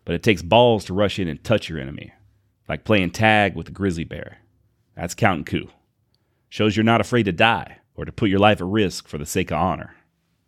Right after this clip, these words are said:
And this warrior we're discussing today, this Medicine Crow, once met two of these requirements in just one fight. He came face to face with a white man on the field of battle,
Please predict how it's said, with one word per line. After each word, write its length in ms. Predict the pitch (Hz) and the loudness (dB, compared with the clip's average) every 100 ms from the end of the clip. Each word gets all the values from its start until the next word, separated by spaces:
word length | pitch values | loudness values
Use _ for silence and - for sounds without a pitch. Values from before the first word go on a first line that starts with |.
| _ _ _ | _ _ _
And 100 | 90 | 2
this 160 | 113 | 2
warrior 340 | 123 139 151 147 | 6 6 8 6
we're 140 | 139 | 2
discussing 460 | 123 107 135 143 143 | 0 0 0 0 0
today, 260 | 131 135 | 0 2
this 180 | 131 87 | 2 0
Medicine 360 | 101 113 123 120 | 2 2 2 -4
Crow, 360 | 139 131 131 - - | 2 2 2 -6 0
once 280 | 110 120 | 2 2
met 220 | 123 117 - | 2 2 2
two 240 | - 135 | 2 4
of 60 | 127 | 4
these 180 | 123 | 2
requirements 520 | 107 - 120 120 107 90 | 0 0 4 4 2 -2
in 60 | |
just 220 | 87 90 | -4 -4
one 200 | 92 107 | -2 -2
fight. 300 | 104 87 82 - _ _ _ _ _ _ | -2 -4 -6 -8 _ _ _ _ _ _
He 60 | _ | _
came 200 | 135 110 | 2 2
face 240 | - 135 123 | 4 2 2
to 80 | |
face 300 | 101 139 135 | 2 2 2
with 80 | 107 | 0
a 60 | 101 | 2
white 260 | 113 135 | 4 4
man 260 | 92 98 95 | 2 0 0
on 80 | 90 | -2
the 60 | |
field 240 | - 120 107 | 0 2 4
of 80 | 90 | 4
battle, 420 | 101 95 - | 2 0 -2